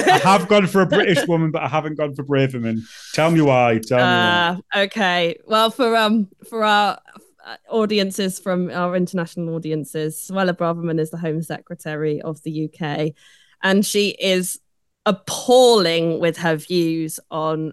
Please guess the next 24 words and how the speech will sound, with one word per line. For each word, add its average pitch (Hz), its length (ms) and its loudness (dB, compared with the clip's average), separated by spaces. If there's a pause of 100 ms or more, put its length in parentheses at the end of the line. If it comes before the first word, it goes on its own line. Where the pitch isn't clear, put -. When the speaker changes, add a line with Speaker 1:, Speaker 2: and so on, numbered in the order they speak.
Speaker 2:
refugees, 175 1200 -6 (100)
people 170 340 -8
in 160 120 -2
mental 151 320 -8
health 170 340 -8
crises, 165 840 -6 (320)
people, 160 640 -2
um, 156 420 -6
who 165 100 -4
are 170 60 -2
homeless. 170 800 0 (320)
She 180 240 -4
wants 175 480 -2 (140)
to 160 500 0 (340)
close 233 340 2
all 196 160 2
of 185 100 2
our 180 140 2
borders, 175 600 0
and 175 160 -8
she's 170 220 -14
put - 220 -14 (100)
out 156 260 -8
some 165 360 -10